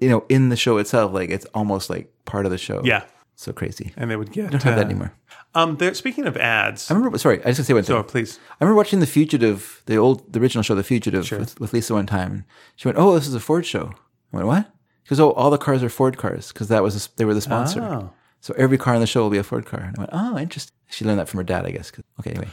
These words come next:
Speaker 2: Was the actor who played the one-armed man really one-armed?
Speaker 1: I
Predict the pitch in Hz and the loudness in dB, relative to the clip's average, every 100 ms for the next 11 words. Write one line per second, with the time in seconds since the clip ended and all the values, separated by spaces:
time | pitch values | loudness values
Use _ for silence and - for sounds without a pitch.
0 | - 170 180 202 247 240 - 151 135 117 | -6 -2 2 2 0 -6 -4 -4 -4 -2
1 | 117 120 113 113 110 113 113 110 107 107 | -2 -2 -4 -4 -4 -4 -4 -4 -4 -6
2 | 113 - _ _ _ 131 170 | -10 -14 _ _ _ -6 -6